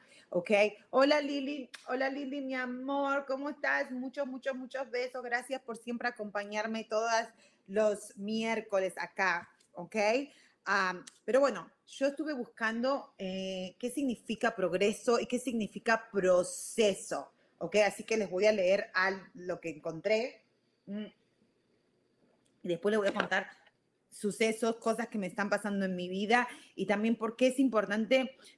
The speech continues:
para mí entender y poder relajarme y poder, eh, disfrutar más que nada el progreso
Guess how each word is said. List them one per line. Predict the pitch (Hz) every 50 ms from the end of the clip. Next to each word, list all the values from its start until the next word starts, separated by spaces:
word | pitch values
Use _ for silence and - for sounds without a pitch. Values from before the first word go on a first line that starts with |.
| _
para | - - 208 214 220 208 202
mí | 202 208 214 233 247 247
entender | 240 226 214 - 220 202 208 214 208 196 220 220 226 226 226 226 220 208 208 - - - _
y | - 196
poder | 196 190 196 202 214 214
relajarme | 226 262 254 240 214 196 - - - 220 220 220 208 202 202 190 185 185
y | 202 - - -
poder, | - 185 185 190 220 226 220 - -
eh, | 196 196 -
disfrutar | 185 196 190 - - 214 220 208 226 220 - - _ _ - - - 233 254 269 277 269 240 214 180 160 - _ _ _ _ _ _ _ _ -
más | 196 202 190 -
que | - 220 208
nada | 202 202 208 202 202 196 -
el | - 196 202 185
progreso | - _ - 202 196 196 196 190 - 196 202 185 208 214 220 220 - - - - 196 180 175 170 165 156